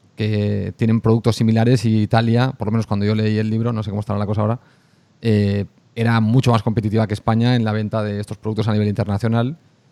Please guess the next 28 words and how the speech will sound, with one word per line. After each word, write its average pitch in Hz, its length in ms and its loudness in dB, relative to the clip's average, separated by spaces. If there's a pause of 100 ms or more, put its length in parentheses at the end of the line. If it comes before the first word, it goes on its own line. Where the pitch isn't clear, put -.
(280)
eh, 104 320 0
teniendo 123 400 6
España 127 400 2
la 127 100 2
misma 117 240 2
calidad 113 500 -2
prácticamente 113 540 -2
que 113 140 0
los 104 200 -2
productos 104 360 -4
italianos, 98 400 -6
¿no? 120 80 -10 (580)
Entonces, 156 300 0 (120)
e-, - 200 -2
esto 165 180 4
es 143 80 4
una, 143 380 6
una, 127 500 4
digamos, 127 480 2
solo 131 220 2
un 131 60 6
apunte 139 420 2
para 120 160 2
que 107 100 -2
se 120 80 0
vea 120 100 2
un 123 80 0
poco 131 440 0